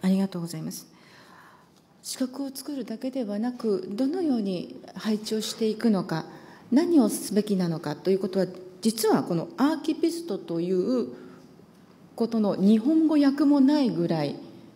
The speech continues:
まだまだの地位としてもそうです、職務としても不安定なものがございます。ですから、そこは、あの、海外に倣うことなく、日本の今のこの問題をさらに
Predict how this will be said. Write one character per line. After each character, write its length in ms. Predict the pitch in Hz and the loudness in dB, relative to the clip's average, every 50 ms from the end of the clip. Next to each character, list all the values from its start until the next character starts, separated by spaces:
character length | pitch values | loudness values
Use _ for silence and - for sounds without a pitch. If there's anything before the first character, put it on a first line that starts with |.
| - - | -6 0
ま 140 | 226 233 220 | 2 4 4
だ 100 | 208 208 | 4 4
ま 140 | 220 240 | 4 4
だ 320 | 208 196 160 - - - - - - | 2 0 -2 -4 -8 -14 -14 -10 -6
の 80 | 190 | -6
地 220 | 190 - - 220 196 | -4 -2 0 0 0
位 60 | - | 0
と 120 | - 170 | -2 -4
し 140 | 170 - - | -6 -6 -6
て 100 | - 269 | -4 -2
も 80 | 233 208 | -2 -2
そ 140 | 196 240 214 | -2 -4 -4
う 20 | |
で 80 | 185 180 | -4 -4
す、 60 | - | -4
職 160 | - 196 185 | -6 -4 -2
務 180 | - 202 180 165 | 0 0 0 0
と 80 | 170 | -2
し 80 | 170 - | -2 0
て 80 | - | 2
も 80 | 277 - | 2 2
不 160 | - - 220 | 2 4 4
安 140 | 220 233 226 | 4 4 2
定 160 | - 202 180 | 2 0 -2
な 100 | 165 160 | -2 -2
も 100 | 165 165 170 | -4 -2 -2
の 120 | 175 196 | -2 -2
が 220 | 190 170 143 - - - - - - - - - - | 0 -2 -4 -6 -8 -14 -20 -20 -20 -20 -16 -8 -2
ご 120 | 196 202 190 | 0 0 0
ざ 120 | 196 190 | 0 0
い 40 | 170 | -2
ま 100 | 180 202 | -2 -4
す。 140 | 196 - - - - - - - - | -4 -6 -10 -12 -16 -20 -20 -10 -6
で 60 | - 240 | -6 -4
す 80 | 240 | -2
か 100 | - 240 | -2 -2
ら、 80 | 226 233 | -2 -2
そ 100 | 233 233 | -4 -6
こ 140 | - - 294 | -4 -2 -2
は、 120 | 294 285 285 - - - - - - | -2 -2 -4 -10 -16 -18 -20 -12 -4
あ 80 | - 233 | 0 0
の、 80 | 233 | 0
海 260 | 226 233 254 277 277 254 | 2 2 2 2 4 4
外 140 | 240 226 | 2 2
に 140 | 214 208 202 | 2 2 2
倣 320 | 196 202 202 214 247 269 262 | 2 2 2 2 2 2 2
う 60 | 247 | 2
こ 120 | 254 233 | 0 0
と 80 | - 220 | 0 2
な 160 | 226 269 277 | 2 2 2
く、 120 | 269 226 | 2 2
日 120 | 208 226 240 226 | 4 4 4 4
本 200 | 277 294 269 247 | 4 4 6 6
の 120 | 247 240 | 6 4
今 220 | 254 285 311 302 | 4 4 4 4
の 120 | 240 208 190 | 4 4 2
こ 100 | - 214 | 2 2
の 100 | 214 214 | 2 4
問 260 | 202 214 226 233 220 | 4 4 4 4 4
題 200 | 214 220 220 214 | 2 2 2 2
を 160 | 220 214 214 - | 0 0 -2 -6
さ 180 | - - 330 349 | -6 -2 0 2
ら 120 | 339 294 | 4 4
に 280 | 226 175 151 - - | 4 4 2 -2 -8